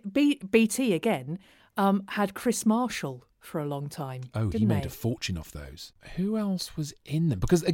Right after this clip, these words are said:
Speaker 2: you're absolutely right. They had the kind of soap opera thing going on.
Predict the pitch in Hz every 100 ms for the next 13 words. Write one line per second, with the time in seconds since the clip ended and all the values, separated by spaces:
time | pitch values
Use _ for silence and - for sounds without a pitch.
0 | 170 190 190 208 - 170 185 123 113 151
1 | 147 151 139 127 - _ _ _ _ _
2 | _ - - - 139 131 120 - - 175
3 | 180 127 110 98 - 80 78 82 78 76
4 | 65